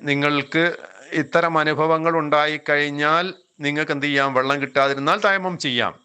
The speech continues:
എന്ന് പറയുന്നത്. അപ്പൊ അവിടെ ഒരാൾ അശുദ്ധി ബാധിക്കാനുള്ള ഒരു കാരണമാണെന്ത്?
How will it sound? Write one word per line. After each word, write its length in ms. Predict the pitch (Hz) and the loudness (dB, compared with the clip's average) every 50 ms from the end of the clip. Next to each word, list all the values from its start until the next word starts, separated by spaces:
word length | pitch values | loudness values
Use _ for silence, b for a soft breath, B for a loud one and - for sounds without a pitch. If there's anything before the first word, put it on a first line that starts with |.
| _ - 160 | _ -14 -10
എന്ന് 120 | 151 156 | -6 -2
പറയുന്നത്. 280 | 139 117 104 90 - - - _ _ _ _ - - | -2 -2 -2 -4 -10 -16 -20 _ _ _ _ -6 0
അപ്പൊ 120 | 156 196 | 2 2
അവിടെ 500 | 190 185 208 214 214 180 180 185 185 - - _ _ _ _ _ _ - | 4 4 4 2 2 2 2 0 -2 -6 -14 _ _ _ _ _ _ -6
ഒരാൾ 400 | 147 156 170 185 180 180 190 202 | -4 -2 0 2 2 2 2 2
അശുദ്ധി 460 | 190 165 147 - 175 170 156 170 202 | 2 0 0 -2 -6 -6 -4 -4 -4
ബാധിക്കാനുള്ള 800 | 208 185 170 165 165 160 175 165 - - 180 185 180 170 160 170 | 0 2 2 2 2 0 -4 -6 -2 0 2 2 2 2 0 2
ഒരു 160 | 165 160 180 180 165 | 2 2 0 2 2
കാരണമാണെന്ത്? 600 | 156 151 151 156 156 151 143 139 135 139 135 123 | 2 2 0 -2 -4 -6 -4 -4 -2 -2 -2 -4